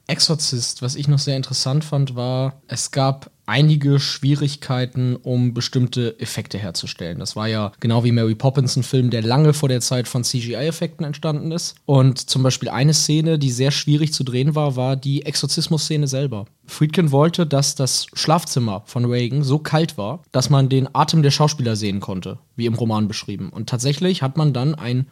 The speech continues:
fünfzigtausend Dollar teures Kühlsystem installiert und das Set herabgekühlt. Und weil die Beleuchtung des Sets die Luft erwärmte,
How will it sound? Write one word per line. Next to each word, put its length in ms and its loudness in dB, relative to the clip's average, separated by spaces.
fünfzigtausend 1080 2
Dollar 280 2
teures 360 2
Kühlsystem 640 0
installiert 640 -6
und 160 -2
das 200 0
Set 240 -2
herabgekühlt. 720 -12
Und 340 0
weil 140 4
die 80 0
Beleuchtung 520 2
des 200 0
Sets 260 -2
die 100 -4
Luft 420 2
erwärmte, 920 2